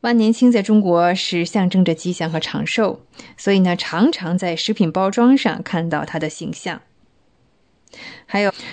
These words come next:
那它的区别是在哪里呢？嗯，常常啊，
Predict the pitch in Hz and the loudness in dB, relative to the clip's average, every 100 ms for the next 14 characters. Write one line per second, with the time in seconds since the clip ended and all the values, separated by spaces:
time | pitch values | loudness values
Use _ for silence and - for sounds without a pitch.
0 | - - - 320 330 294 - 494 262 208 | -18 -6 2 6 6 2 0 2 2 2
1 | 180 196 185 - 185 262 156 185 262 349 | -2 -2 -2 0 4 4 4 4 4 2
2 | 359 _ - 220 214 185 190 _ - - | -4 _ 0 4 6 4 -2 _ -20 -20
3 | - - - - - 214 330 403 196 170 | -16 -16 -18 -14 -6 0 0 -2 -2 0
4 | 190 151 170 | 0 -2 -8